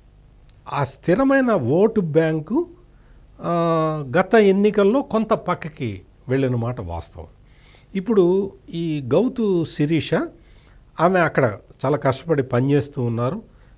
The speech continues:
అందరినీ కలుస్తూ ఉన్నారు, అన్ని గ్రామాల్లో పర్యటిస్తున్నారు కాబట్టి ఆమె మీద కొంత సానుకూల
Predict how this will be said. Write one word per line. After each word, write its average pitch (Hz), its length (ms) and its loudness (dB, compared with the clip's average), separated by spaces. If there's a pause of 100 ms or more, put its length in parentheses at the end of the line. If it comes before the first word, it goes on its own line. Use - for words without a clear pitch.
(100)
అందరినీ 180 600 0 (420)
కలుస్తూ 175 380 2
ఉన్నారు, 147 320 0
అన్ని 160 200 0
గ్రామాల్లో 139 480 0
పర్యటిస్తున్నారు 113 800 -4
కాబట్టి 110 500 -10 (720)
ఆమె 202 180 6
మీద 208 180 2
కొంత 185 320 -2
సానుకూల 131 680 -6